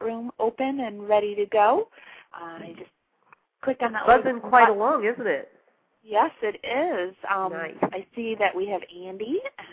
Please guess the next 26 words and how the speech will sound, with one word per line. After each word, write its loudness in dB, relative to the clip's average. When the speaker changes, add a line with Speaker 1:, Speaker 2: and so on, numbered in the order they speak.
Speaker 1:
and, -18
uh, -14
Shane -6
from -4
Blood 2
and -12
Guts -2
Production. -8
He -10
said -8
he -10
was -6
gonna -12
be -10
joining -12
us. -8
We -8
have -6
a -10
bunch -6
of -12
guests 0
and, -12
uh, -2
Speaker 2:
Hi, 0
Speaker 1:
Coke. -2